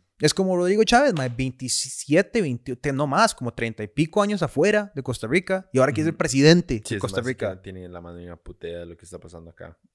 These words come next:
Speaker 1: Ma-, treinta años afuera de Costa Rica, eh, por, porque toda la universidad y todo, y aho-, ¿verdad? Eso lo hace menos tico.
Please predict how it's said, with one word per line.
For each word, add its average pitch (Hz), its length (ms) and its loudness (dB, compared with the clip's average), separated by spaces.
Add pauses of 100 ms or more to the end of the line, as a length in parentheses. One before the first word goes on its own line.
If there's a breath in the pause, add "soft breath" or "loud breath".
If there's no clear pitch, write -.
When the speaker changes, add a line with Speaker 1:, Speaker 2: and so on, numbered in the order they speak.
Speaker 1:
Ma-, 135 260 0
treinta 190 460 4
años 208 340 -2
afuera 185 280 2
de - 20 -6
Costa 180 220 -6
Rica, 226 760 -2 (140)
eh, 131 240 -2 (120)
por, 127 220 -4
porque 120 240 -6
toda 131 220 0
la 165 60 2
universidad 139 500 -2
y - 60 -4
todo, 220 520 -2
y 160 100 2
aho-, 120 280 0
¿verdad? 135 320 -6
Eso 131 160 -4
lo 208 60 4
hace 214 100 0
menos 226 240 -4
tico. 120 380 -2